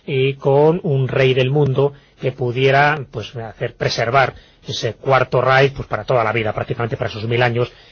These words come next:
que él comentaba. Y claro, que manda, pues, misiones secretas al Asia Central en busca de las raíces arias. No lo olvidemos que esa, ese leitmotiv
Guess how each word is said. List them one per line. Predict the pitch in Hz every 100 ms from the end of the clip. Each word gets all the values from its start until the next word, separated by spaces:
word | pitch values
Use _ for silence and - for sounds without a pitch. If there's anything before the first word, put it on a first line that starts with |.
| _
que | -
él | 117
comentaba. | 123 110 113 107 104 - - _
Y | 160
claro, | 175 240 -
que |
manda, | 131 135 135 147 160 127 -
pues, | 131 110
misiones | 110 143 139
secretas | 131 135 135 -
al | 117
Asia | -
Central | - 117 165 175 -
en | 131 135
busca | 240 - 151 -
de | 143
las | 120 110
raíces | 127 139 143 -
arias. | - 127 107 101 127
No |
lo | 117
olvidemos | 113 120 190 196 -
que | - 131 - - - _ -
esa, | 135 - 135 131 131 123 120 117 117 113 110 98 - -
ese | - - 123
leitmotiv | 139 131 123 139